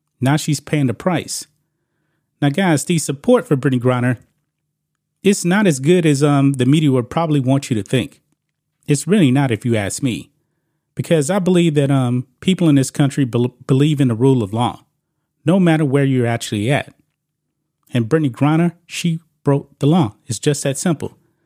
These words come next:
Now, I ran across this the other day, guys, where this is just a tool right here. It just shows you where Brittany Griner is getting the most support based on tweets. And if you look in the very, very dark color,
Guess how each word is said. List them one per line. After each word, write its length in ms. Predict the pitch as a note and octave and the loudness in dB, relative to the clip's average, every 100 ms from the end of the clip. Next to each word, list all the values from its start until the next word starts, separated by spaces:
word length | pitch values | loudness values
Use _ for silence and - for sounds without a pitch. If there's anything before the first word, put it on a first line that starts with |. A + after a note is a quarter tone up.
| _ _ _ | _ _ _
Now, 120 | D#3+ F3+ | 0 2
I 60 | |
ran 160 | G#3+ A3 | 2 2
across 380 | D#3+ F#3 D3+ - | 0 0 0 -2
this 160 | D#3+ | -4
the 140 | - C3+ | 0 0
other 180 | A#2+ | 0
day, 160 | A#2+ A#2 | -2 -2
guys, 400 | G#2+ G2+ A2 - | -4 -6 -8 -4
where 320 | D3 C#3+ B2 - _ _ _ _ _ _ _ _ _ _ _ - | 0 0 0 -6 _ _ _ _ _ _ _ _ _ _ _ 0
this 240 | A3+ - | 0 2
is 100 | G3 | -4
just 260 | - F#3 - | 0 0 0
a 60 | D3 | -2
tool 320 | - D3 C3 | 0 0 0
right 220 | B2+ A#2 | 0 0
here. 240 | B2+ B2 | 0 0
It 60 | C3+ | 0
just 320 | D#3+ D#3 - - - | -2 -4 -8 -16 -16
shows 360 | - E3 D#3 C3 | 0 2 2 2
you 220 | A#2+ A#2+ | 0 0
where 300 | B2+ B2+ A#2 | 0 0 0
Brittany 240 | D#3+ D#3 | 0 0
Griner 260 | C3+ C#3+ C#3 | 0 2 2
is 140 | A#2+ | 0
getting 160 | C#3+ B2 | 0 0
the 80 | A2+ | 0
most 260 | D#3+ E3 | 0 -2
support 480 | - - C3 A2+ - - _ _ _ _ _ | -4 0 0 0 -6 -20 _ _ _ _ _
based 280 | D3 C#3+ C3+ | -2 0 -2
on 160 | A#2+ | -2
tweets. 500 | - E3+ F3+ - - - _ _ _ _ _ _ | 0 0 -2 -4 -14 -18 _ _ _ _ _ _
And 380 | D#3 D3 C#3 C3+ | -2 2 2 0
if 160 | C3 D#3+ | 0 0
you 60 | |
look 200 | D3+ D3+ | 2 2
in 100 | D3+ | 2
the 120 | C3+ A2+ | 2 2
very, 320 | A2 E3 D#3 | 0 0 2
very 240 | C#3+ C3+ | 0 0
dark 260 | A#2+ C#3 - | 0 -2 -2
color, 380 | E3 E3+ E3+ | -2 0 -2